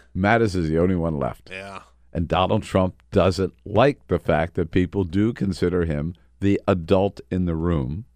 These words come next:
Speaker 1: And Mattis has stood up to Donald Trump.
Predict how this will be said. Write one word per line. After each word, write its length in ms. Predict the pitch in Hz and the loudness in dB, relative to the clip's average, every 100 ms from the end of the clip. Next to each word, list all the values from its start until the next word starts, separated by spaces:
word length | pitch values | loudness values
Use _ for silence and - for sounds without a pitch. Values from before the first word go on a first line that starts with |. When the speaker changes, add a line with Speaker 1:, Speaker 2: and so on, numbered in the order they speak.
| _ _ _ _ _ _ _ _ _ _ - | _ _ _ _ _ _ _ _ _ _ -2
Speaker 1:
And 420 | 95 92 92 101 - | 2 2 2 -2 -2
Mattis 440 | 85 85 95 107 | -2 0 -2 -2
has 200 | 92 87 | 0 -2
stood 260 | - 104 101 | -2 -2 0
up 180 | 190 - | -2 -4
to 100 | 98 | 0
Donald 340 | 92 85 80 | 0 0 -4
Trump. 380 | - 85 113 | -4 -4 -4